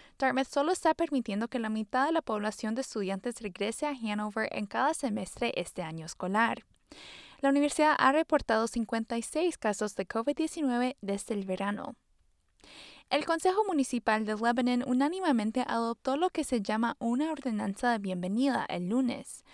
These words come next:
La ordenanza impide que los trabajadores de la ciudad trabajen o compartan información relacionada a inmigración con autoridades federales de inmigración.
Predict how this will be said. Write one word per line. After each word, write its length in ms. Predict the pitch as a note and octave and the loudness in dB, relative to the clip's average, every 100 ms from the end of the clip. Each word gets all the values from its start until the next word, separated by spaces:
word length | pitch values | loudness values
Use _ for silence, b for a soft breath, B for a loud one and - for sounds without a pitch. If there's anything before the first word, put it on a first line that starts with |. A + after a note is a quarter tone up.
| B B B _ | B B B _
La 100 | C#4 | 4
ordenanza 480 | C#4+ D4+ D#4 F4+ G#4 | 4 2 0 0 -2
impide 380 | F4+ C4 B3+ C4 | 0 2 2 2
que 120 | C4+ | 0
los 140 | A#3+ | -2
trabajadores 640 | - A3+ G#3+ A3 G#3+ C#4 - | -2 -2 0 0 0 0 0
de 100 | A#3 | 0
la 140 | A3 | 0
ciudad 340 | - G#3 A3+ - | 0 0 2 2
trabajen 540 | C4+ C4 C4+ D4 D#4 | 2 4 4 2 0
o 120 | A#3+ | 0
compartan 600 | - A#3 - C4 C#4+ D#4+ | 0 -2 2 2 2 0
información 640 | C#4+ A3 A3 F#3+ F#3+ G#3 A#3 | 0 2 0 0 -2 -2 2
relacionada 720 | C#4+ C#4+ B3+ A3+ G3+ A3 C4 | 4 4 0 0 0 2 2
a 60 | - | 0
inmigración 720 | G#3+ G3 G3+ G3 C#4+ D4+ D#4+ B B B | -2 -2 -2 -2 2 2 2 B B B
con 160 | F4+ F#4 | 0 0
autoridades 580 | F4 C#4+ B3 B3 E4 - | 0 0 0 0 -2 -2
federales 580 | F4+ D4 A3 G#3+ A3+ | 0 2 2 0 -2
de 80 | - | -2
inmigración. 840 | G#3+ G3 - F3 - C4+ C4+ A#3+ | -4 -4 -6 -6 0 2 2 -2